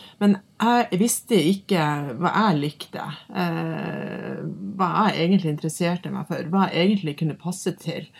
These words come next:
eh, om det var viktig for meg å jobbe med mennesker eller med ting, med penger, for eksempel. Altså, sånn at det jeg savnet, det var jo det at, at, at noen kunne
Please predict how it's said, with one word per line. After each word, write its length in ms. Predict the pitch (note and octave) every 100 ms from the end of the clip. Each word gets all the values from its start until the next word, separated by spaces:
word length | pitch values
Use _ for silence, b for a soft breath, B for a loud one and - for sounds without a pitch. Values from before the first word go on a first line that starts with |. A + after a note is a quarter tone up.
| B B B
eh, 1000 | - E3+ D#3+ C3+ F#2+ - D2 A1 - -
om 120 | G3
det 100 | F#3+
var 100 | F3+
viktig 280 | F#3 - F3
for 120 | E3+
meg 220 | D#3+ D#3+ D3
å 80 | F3
jobbe 160 | E3+
med 160 | D3 D3+
mennesker 800 | G3 G3 D3+ C3+ - D#3 C#3+ D3+
eller 420 | D3+ D3 C#3 C#3+
med 460 | D#3 C#3+ C#3+ - - _ _ _
ting, 260 | - A3 G3 C3 C#3+
med 100 | C#3+
penger, 400 | F3 G3 G#3 -
for 80 | -
eksempel. 320 | - - G3+
Altså, 220 | G3+ G3+ G#3+ B B B -
sånn 160 | A3+
at 140 | A3 -
det 560 | - D#3 - F3 G3
jeg 240 | D#3+ F3 D#4+
savnet, 440 | - D3+ F#3+ C3 G3+
det 80 | A#3
var 140 | A#3+
jo 120 | C3+
det 120 | C#3+ E3
at, 280 | C#3+ D3 -
at, 220 | D#3+ -
at 200 | - D#3+
noen 320 | E3 E3+ F#3+ F#3+
kunne 280 | E3 D#3